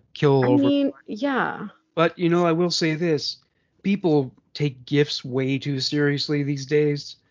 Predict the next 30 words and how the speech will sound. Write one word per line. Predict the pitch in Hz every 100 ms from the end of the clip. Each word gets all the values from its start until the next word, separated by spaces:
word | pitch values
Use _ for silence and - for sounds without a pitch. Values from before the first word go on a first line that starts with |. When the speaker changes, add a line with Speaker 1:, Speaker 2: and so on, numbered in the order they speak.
| _ _ _
Speaker 1:
It's | - - -
like, | 143 139
uh, | 147 139 135 -
now | 156 143
they | 147
have | 139
these | 127 123
gift | - 139 -
registries, | 139 143 143 143 - 151 147 151 147 147 -
Speaker 2:
Oh, | -
Speaker 1:
and | 135 131
Speaker 2:
Jesus. | 175 175 156 160 - _ -
Speaker 1:
and | 139 143
now | 147 156
Speaker 2:
Mm-hmm. |
Speaker 1:
it's | 156 -
gone | 160 160
to | 151
a |
point | 147 151 151 160
where, | 147
like, | 139 135
if | 123
a | 127
bridezilla | 143 143 143 131 135 143 151 143
doesn't | 143 139 135
think | - 147 139
that | 131
your | 131 131
gift | 117 131 - -